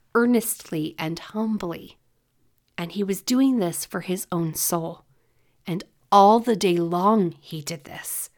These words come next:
Which leads us to the last point. Don't give up.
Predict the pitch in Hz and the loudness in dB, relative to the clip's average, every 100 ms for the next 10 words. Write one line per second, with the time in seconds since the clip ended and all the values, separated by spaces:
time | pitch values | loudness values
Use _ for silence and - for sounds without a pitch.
0 | _ _ _ _ _ _ _ - 220 233 | _ _ _ _ _ _ _ 0 4 4
1 | 269 277 311 311 285 - 233 202 170 190 | 6 8 8 8 4 2 -2 0 2 2
2 | 220 - - 269 269 294 277 - _ _ | 2 -2 -6 0 2 2 0 -6 _ _
3 | _ _ _ _ _ _ _ - 202 180 | _ _ _ _ _ _ _ -14 -2 -2
4 | 202 - 170 165 - - | -2 -4 -6 -6 -10 -20